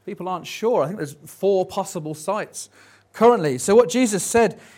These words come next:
came true, and history tells us that. But for the disciples, this was something of a shock, because the temple wasn't just a, a pretty tourist attraction. It was the center of Jewish life. It was hugely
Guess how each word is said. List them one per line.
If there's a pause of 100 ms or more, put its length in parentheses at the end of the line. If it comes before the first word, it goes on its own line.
(120)
came
true,
and
history
tells
us
that.
But
for
the
disciples, (560)
this
was
something
of
a
shock, (1000)
because
the
temple
wasn't
just
a, (320)
a
pretty
tourist (280)
attraction.
It
was
the
center
of
Jewish (340)
life.
It
was
hugely